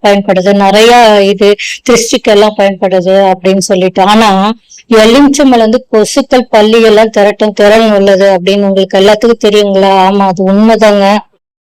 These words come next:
எலுமிச்சம்பழத்தை ஒரு சிறந்த கொசு விரட்டின்னே சொல்லலாங்க. பல்லி எதெல்லாம் சாப்பிடுங்க?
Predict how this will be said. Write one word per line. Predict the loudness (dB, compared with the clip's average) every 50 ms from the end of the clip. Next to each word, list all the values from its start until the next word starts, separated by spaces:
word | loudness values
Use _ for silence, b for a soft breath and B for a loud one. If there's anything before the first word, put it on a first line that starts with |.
| _ _ _ _ _ _ _ 0
எலுமிச்சம்பழத்தை | 2 2 4 4 4 2 2 2 2 2 2 2 2 0 0 -2 -2
ஒரு | -2 0 0 -2 -4
சிறந்த | -4 -2 -2 0 2 2 2 2 2 0 0
கொசு | 0 -2 -2 0 -2 0 0
விரட்டின்னே | 2 2 0 0 0 -2 -2 0 0 0 -2 -2 -2
சொல்லலாங்க. | -2 0 0 0 0 0 0 0 -2 -2 -2 0
பல்லி | 0 2 2 2 2 2 2
எதெல்லாம் | 2 2 2 0 0 0 0 0 0
சாப்பிடுங்க? | -2 -4 -2 -4 -6 -4 -2 -2 -4